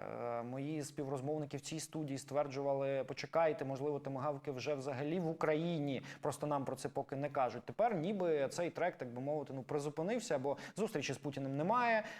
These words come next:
Е, хоч Трамп і зрозумів, що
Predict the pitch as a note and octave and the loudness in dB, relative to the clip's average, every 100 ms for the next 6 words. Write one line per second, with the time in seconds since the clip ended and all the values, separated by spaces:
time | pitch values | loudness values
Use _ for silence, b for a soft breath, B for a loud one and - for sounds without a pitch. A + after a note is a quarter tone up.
0 | B D3 C#3+ C#3+ C#3 C3+ D#3+ - E3+ D3 | B 6 8 8 6 6 2 4 4 4
1 | D3 D3 D3 E3 D3 A#2+ - C3 B2+ B2 | 2 2 2 2 2 0 0 2 4 4
2 | A#2+ | 4